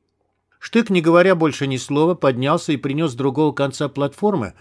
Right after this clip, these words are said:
лёгкое складное кресло. Хомяк немедленно устроился в нём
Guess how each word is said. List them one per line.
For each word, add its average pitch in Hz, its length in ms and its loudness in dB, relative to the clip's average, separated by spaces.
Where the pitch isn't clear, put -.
лёгкое 180 340 0
складное 160 460 -2
кресло. 104 600 -4
Хомяк 185 400 -2
немедленно 139 420 -2
устроился 123 580 -2
в 110 80 -4
нём 190 280 -2